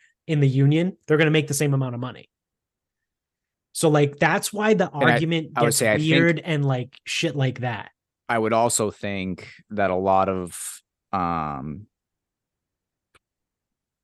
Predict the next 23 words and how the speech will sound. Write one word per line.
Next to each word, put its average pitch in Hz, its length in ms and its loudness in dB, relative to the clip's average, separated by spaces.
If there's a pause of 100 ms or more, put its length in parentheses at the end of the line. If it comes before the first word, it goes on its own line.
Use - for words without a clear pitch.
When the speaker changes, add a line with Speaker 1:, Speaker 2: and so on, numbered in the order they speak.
(680)
Speaker 2:
a 104 60 0
lot 104 360 2
of, 110 460 0 (2750)
I 127 100 -8
don't 151 120 -2
want, 185 180 -4
more 139 240 2
formal 123 340 2
is 98 80 -6
not 101 160 -2
the 92 80 -8
right 90 220 -4
word. 71 340 -8 (360)
Um, 98 640 0 (3000)
there's 139 160 2
a 139 60 4
lot 175 200 6
of 175 80 2
jobs 123 360 2
that 104 100 0
are 95 60 0
slotted, 82 600 -2
right? 87 320 -2